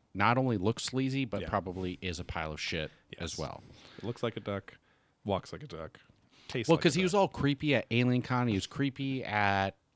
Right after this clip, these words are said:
Speaker 1: Contact in the Desert.
Speaker 2: Yeah.
Speaker 1: He just seems like a, a greased up asshole,
Speaker 2: Right.
Speaker 1: not in a good way.
Speaker 2: Yeah, yeah.
Speaker 1: <laughs> Uh, not a good prolapse.
Speaker 2: <laughs>
Speaker 1: Uh,
Speaker 2: Yeah,
Speaker 1: yeah.
Speaker 2: he was, like, part of the, the D N A surgery,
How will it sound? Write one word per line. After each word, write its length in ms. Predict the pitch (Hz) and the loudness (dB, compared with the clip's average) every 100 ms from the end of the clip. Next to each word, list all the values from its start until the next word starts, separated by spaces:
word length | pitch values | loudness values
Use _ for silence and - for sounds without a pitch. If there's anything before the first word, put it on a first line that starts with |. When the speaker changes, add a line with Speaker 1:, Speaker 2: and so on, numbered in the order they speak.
| - | -14
Speaker 1:
Contact 480 | - 117 - 113 - | -6 -4 0 -2 2
in 80 | 110 | 0
the 80 | |
Desert. 500 | 95 92 92 92 92 | 2 2 2 2 2
Speaker 2:
Yeah. 80 | 98 85 | 0 -4
Speaker 1:
He 40 | |
just 240 | 95 110 - | -2 -2 -2
seems 380 | - 104 113 101 | -2 0 0 0
like 200 | 98 87 | -2 -2
a, 160 | 82 80 _ - 90 | -4 -6 _ -12 -10
a 80 | |
greased 460 | 78 85 95 98 - | -8 -4 -4 -4 -4
up 160 | 95 - | -6 -6
asshole, 520 | 87 95 107 101 104 | -4 -2 -2 -2 4
Speaker 2:
Right. 140 | 110 | 4
Speaker 1:
not 80 | 92 | 4
in 80 | 80 | -4
a 40 | |
good 180 | 90 95 | -6 -2
way. 180 | 98 101 | 2 2
Speaker 2:
Yeah, 240 | - 117 92 | 4 0 6
yeah. 180 | 196 - - - | 6 6 -6 -14
Speaker 1:
<laughs> 180 | 117 - | -10 0
Uh, 360 | 95 90 85 92 | 2 2 0 0
not 180 | 120 | 0
a 40 | 139 | 4
good 180 | 127 101 | 2 2
prolapse. 720 | 123 117 110 104 101 - - - | 2 2 2 -2 -4 -8 -8 -6
Speaker 2:
<laughs> 140 | - - | -8 -6
Speaker 1:
Uh, 20 | |
Speaker 2:
Yeah, 580 | 90 78 76 69 71 - - | -4 -2 -4 -6 -8 -14 -10
Speaker 1:
yeah. 160 | - 160 | 6 8
Speaker 2:
he 180 | - 170 | 10 8
was, 120 | 180 | 8
like, 160 | 160 - | 6 4
part 280 | - 147 156 | 6 8 8
of 140 | 117 | 4
the, 360 | 113 107 101 101 - _ _ _ | 6 6 4 0 -6 _ _ _
the 80 | 127 | 0
D 320 | 110 123 135 | 2 2 6
N 100 | 131 | 6
A 440 | 123 127 120 110 104 _ _ _ _ - | 6 6 6 4 2 _ _ _ _ -20
surgery, 640 | - - 143 143 131 110 | -8 4 6 8 6 2